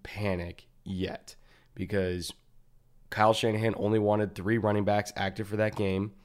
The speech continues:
JaMycal Hasty and Elijah Mitchell play special teams. Trey Sermon does not. So if he's gonna have only three running backs active, he wants two of them to be able to play special teams, and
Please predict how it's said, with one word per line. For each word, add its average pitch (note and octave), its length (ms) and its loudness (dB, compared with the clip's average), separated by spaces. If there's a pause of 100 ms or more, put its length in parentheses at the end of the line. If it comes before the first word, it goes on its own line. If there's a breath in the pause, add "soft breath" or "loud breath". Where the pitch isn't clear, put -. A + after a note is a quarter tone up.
(360 soft breath)
JaMycal G2+ 420 0
Hasty G#2+ 300 0
and G#2+ 80 2
Elijah G2+ 340 2
Mitchell G#2 260 0
play A2 160 -2
special G2+ 360 -4
teams. G#2+ 300 0
Trey G2+ 220 -4
Sermon G2+ 340 0
does A2+ 220 2
not. G2+ 400 0 (360 soft breath)
So F#2 600 0 (100)
if G#2 160 0
he's G2 160 -4
gonna G#2+ 180 2
have G2+ 440 2
only G2+ 220 0
three G#2+ 220 -4
running G2 220 2
backs G2 300 0
active, A2+ 480 6
he G#2+ 80 -2
wants G2 260 -2
two A2+ 200 0
of G2+ 80 0
them G2+ 100 -2
to F#2 40 -4
be G2+ 80 0
able G2 120 0
to F#2+ 40 -4
play G2 160 -2
special G2+ 340 -2
teams, G2 380 -6
and F#2 160 -4